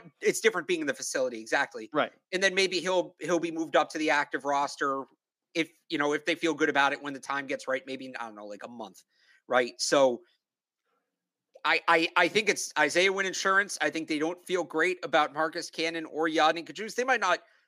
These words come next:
Speaker 1: think those guys suck, but they might not feel great about them either.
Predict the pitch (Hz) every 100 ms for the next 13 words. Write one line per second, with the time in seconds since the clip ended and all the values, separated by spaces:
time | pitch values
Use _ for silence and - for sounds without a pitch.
0 | _ - 190 165 160 - 135 120 - -
1 | 214 - 208 175 170 165 160 160 - 170
2 | 139 156 156 151 139 147 165 175 160